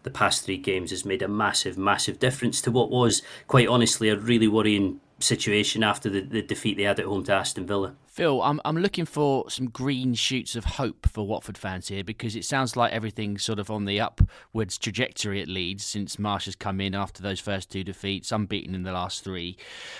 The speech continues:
Speaker 2: Previously under Bielsa, I, I was looked at Leeds as a team that would perhaps be vulnerable to teams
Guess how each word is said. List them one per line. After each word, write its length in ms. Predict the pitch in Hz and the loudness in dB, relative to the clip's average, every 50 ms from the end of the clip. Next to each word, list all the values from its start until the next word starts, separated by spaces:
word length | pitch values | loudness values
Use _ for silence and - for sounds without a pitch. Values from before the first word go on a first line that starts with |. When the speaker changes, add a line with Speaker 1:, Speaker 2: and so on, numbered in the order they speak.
| - - - - - - 113 - - | -18 -20 -20 -20 -18 -18 -6 6 10
Speaker 2:
Previously 500 | - - 202 208 175 156 - - 143 151 | 10 10 10 8 4 2 2 2 4 4
under 220 | 147 151 139 143 | 4 6 4 4
Bielsa, 680 | 123 - 135 139 147 151 143 135 - - 107 101 101 - _ - | 4 4 6 6 8 6 6 4 2 2 2 2 0 -2 _ 2
I, 220 | 123 131 131 117 - | 4 4 4 4 4
I 160 | - 127 131 127 | 4 6 6 6
was 380 | 123 123 117 - - - - - - | 4 2 0 -2 -4 -6 -10 -8 -6
looked 240 | 127 - - - | -6 -4 -4 -4
at 160 | 123 107 107 107 | -6 -6 -4 -2
Leeds 280 | 117 117 117 110 101 | 0 0 0 0 0
as 100 | 113 104 | -2 -4
a 60 | 113 | -4
team 300 | 107 - - 127 117 110 | -4 -2 0 0 2 2
that 140 | 107 113 78 | 2 0 -2
would 240 | - 113 101 - _ | -4 -6 -8 -6 _
perhaps 340 | - 117 131 139 - - - | 0 2 2 2 2 0 -2
be 180 | - 117 113 | -4 -2 0
vulnerable 560 | 107 123 127 127 117 120 117 107 - 110 107 107 | 4 6 6 6 6 6 2 2 2 2 0 0
to 120 | - - | -2 -6
teams 480 | 104 - - 120 110 107 107 101 - - | -6 -2 0 0 2 2 0 -2 -6 -12